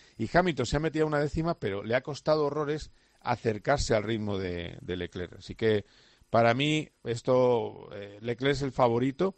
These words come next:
aunque parezca mentira, pero es una carrera muy especial Mónaco.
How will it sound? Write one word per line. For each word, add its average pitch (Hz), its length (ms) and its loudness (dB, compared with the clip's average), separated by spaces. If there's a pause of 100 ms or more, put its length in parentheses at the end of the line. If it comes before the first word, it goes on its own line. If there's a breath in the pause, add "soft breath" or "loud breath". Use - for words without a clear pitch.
(160)
aunque 98 520 -2
parezca 110 320 -2
mentira, 113 380 0
pero 107 160 -8
es 98 140 -10
una 101 200 -4
carrera 104 320 0
muy 107 160 -4
especial 104 500 0
Mónaco. 120 500 -4